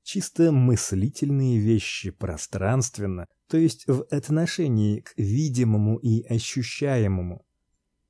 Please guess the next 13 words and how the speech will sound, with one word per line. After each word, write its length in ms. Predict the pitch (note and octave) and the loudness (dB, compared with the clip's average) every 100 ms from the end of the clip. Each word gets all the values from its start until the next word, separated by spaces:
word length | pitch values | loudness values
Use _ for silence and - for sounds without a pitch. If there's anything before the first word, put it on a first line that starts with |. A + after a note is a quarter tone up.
| _ _ - | _ _ -8
Точно 320 | A2+ - A2+ | -6 -2 -2
так 220 | B2 A2+ | 0 0
же, 120 | A2 | 0
как 220 | G#2 A2 | 0 -2
нет 260 | A#2 A#2 - | 0 0 0
необходимости 1040 | A#2 G#2 - G#2+ A2+ D3 G#2 - - - _ _ | -2 -2 -4 -2 0 0 0 -4 -14 -16 _ _
мыслить 640 | A#2+ A2+ F#3 - A#2 G2+ G#2 | 0 2 2 2 -2 -2 -6
их 180 | G2 _ _ | -8 _ _
в 60 | - | -6
какой-нибудь 680 | - A#3 G#3+ F#3 F#3+ - - | -4 0 0 2 -2 -6 -6
определённой 960 | - - D3 C3+ C3 C#3 C3+ C3 B2+ | -4 -2 0 2 2 4 2 2 2
высоте 720 | G#2+ A2+ - A2+ G#2 - G#2+ G2 | 0 -2 -2 -4 -4 -4 -2 -2
звука. 580 | F2+ F2+ G2 - - | -4 -4 -4 -6 -16